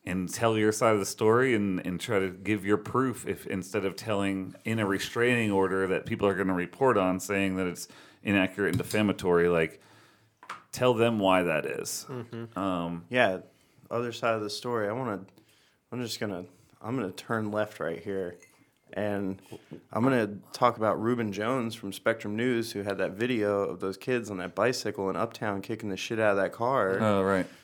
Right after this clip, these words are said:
Speaker 3: And then he was posting saying, "Oh, check out the full story where we talk about the driver. We, we talk to the driver and witnesses tonight at five on Spectrum News." But I got a video response from one of the teens involved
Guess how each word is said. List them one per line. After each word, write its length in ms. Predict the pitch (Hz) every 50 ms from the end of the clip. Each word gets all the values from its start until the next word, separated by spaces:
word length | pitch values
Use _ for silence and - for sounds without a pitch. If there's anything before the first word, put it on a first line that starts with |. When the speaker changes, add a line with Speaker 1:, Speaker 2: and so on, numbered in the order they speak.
| _ _ _ _ -
Speaker 3:
And 140 | 107 110 113
then 140 | 113 107 101
he 240 | 101 120 135 147 143
was 120 | 127 -
posting 440 | - - 120 113 107 113 117 110 107
saying, 420 | - 117 110 110 107 104 107 107 - - - - - _ _ -
"Oh, 180 | 123 131 113
check 240 | - - - 127 123
out 140 | 135 123 -
the 80 | 107 -
full 240 | - - 135 135
story 440 | 131 - - 143 139 139 139 123 107
where 120 | 101 101 110
we 100 | 123 131
talk 260 | - 131 117 120 123
about 200 | 110 110 107 -
the 80 | 95
driver. 680 | 95 104 110 110 123 135 127 110 104 95 92 98 - -
We, 160 | 104 117 113 113
we 160 | 110 110 127 127
talk 220 | 135 135 123 127
to 80 | - 120
the 80 | 104 101
driver 420 | 101 113 117 127 131 110 104 98
and 80 | 98 104
witnesses 520 | 131 151 113 110 107 - 87 85 82 -
tonight 280 | - 98 101 123 131 104
at 140 | - -
five 260 | - 127 123 107 - 87
on 120 | 82 85
Spectrum 400 | - - 127 127 - - 104 110
News." 400 | 123 131 110 92 71 76 - - - - - - - - - - - _ _ - - 110
But 280 | 127 139 131 - - -
I 420 | 113 123 131 143 147 131 110 107
got 260 | 107 101 104 110 113 110
a 20 |
video 380 | 104 104 120 127 147 139 120 107
response 500 | 104 104 104 - - 110 104 104 90 -
from 320 | - - 113 101 101 101
one 140 | 107 110 104
of 80 | 104
the 60 | 95 87
teens 420 | - - 123 113 107 107 98 104
involved 760 | 104 98 95 101 101 113 117 110 101 92 90 92 101 -